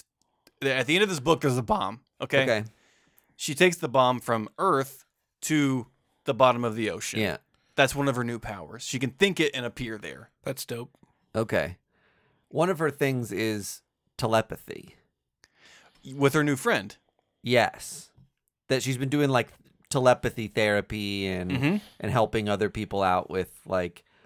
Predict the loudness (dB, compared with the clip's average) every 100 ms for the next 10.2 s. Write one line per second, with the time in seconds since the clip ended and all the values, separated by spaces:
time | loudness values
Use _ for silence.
0 | _ -4 0 0 -2 -6 -4 -4 -4 -4
1 | -6 -4 0 0 0 -4 -6 -8 -4 -2
2 | -2 -4 -6 -12 _ _ _ _ _ 0
3 | 2 2 0 -2 -2 -4 -4 -4 -4 -4
4 | -4 -4 -10 -8 -10 -10 -10 -10 -10 -10
5 | -10 -12 _ _ _ _ _ _ -8 -8
6 | -8 -12 -16 _ _ -2 2 2 0 -6
7 | -8 -6 -6 -6 -12 -18 -10 2 2 2
8 | _ 0 2 2 0 -2 0 -4 -4 2
9 | 4 2 0 0 0 0 0 0 0 -2
10 | -8